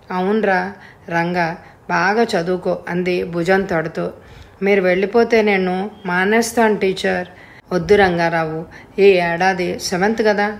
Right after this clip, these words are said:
కష్టపడి చదివితే మరొక స్కూల్కి మారొచ్చు," అంది కళ్యాణి. టీచర్తో పాటు ఇంటి దాకా వచ్చి వెళ్ళిపోయాడు. ఆ మర్నాడు కళ్యాణి ఇంటి దగ్గరే ఉండిపోయింది. స్కూల్కి వెళ్తూ రంగారావు కళ్యాణి ఇంటికొచ్చి, "టీచర్, నా గుర్తుగా ఇది ఉంచండి," అంటూ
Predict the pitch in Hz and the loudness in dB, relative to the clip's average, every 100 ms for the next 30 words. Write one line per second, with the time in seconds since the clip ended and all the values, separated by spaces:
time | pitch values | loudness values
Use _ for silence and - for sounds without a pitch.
0 | - 196 - - 208 226 220 196 180 185 | -6 -2 -2 0 2 2 2 0 0 2
1 | 214 214 196 185 185 180 180 185 185 196 | 2 2 2 0 -2 -4 -2 0 0 -2
2 | 156 170 170 - - 170 180 196 165 160 | -2 -4 -4 -8 -8 -4 -4 -2 -2 -2
3 | 156 151 185 - - - - 233 233 247 | -4 -4 -12 -18 -20 -10 0 2 4 2
4 | 226 233 208 190 185 175 175 196 185 190 | 2 0 2 0 0 -2 -2 0 2 2
5 | 190 202 185 165 - 202 160 160 165 160 | 2 0 0 -2 -2 -2 -2 -4 -6 -4
6 | 156 214 - - - - 233 214 180 196 | -4 -8 -16 -20 -8 0 2 2 0 2
7 | 240 247 233 175 185 202 196 170 180 185 | 2 0 0 0 2 0 -2 -4 -4 -4
8 | 180 190 202 165 170 170 165 175 - - | -2 -2 -2 -6 -6 -6 -6 -8 -14 -20
9 | - - 254 262 262 240 196 190 214 196 | -20 -4 0 2 4 4 4 4 2 2
10 | 175 180 185 180 180 180 - 185 175 196 | 0 0 2 0 -2 -6 -4 -2 0 2
11 | 214 202 185 180 180 175 202 190 - 175 | 2 0 -4 -4 -4 -4 -4 -4 -4 -4
12 | 170 196 220 240 - - - 185 185 190 | 0 0 0 -4 -16 -20 -8 0 2 2
13 | 180 175 208 214 220 185 170 175 170 196 | 0 -2 2 4 4 2 0 -2 0 0
14 | 185 180 165 160 175 | 0 0 -2 -2 -4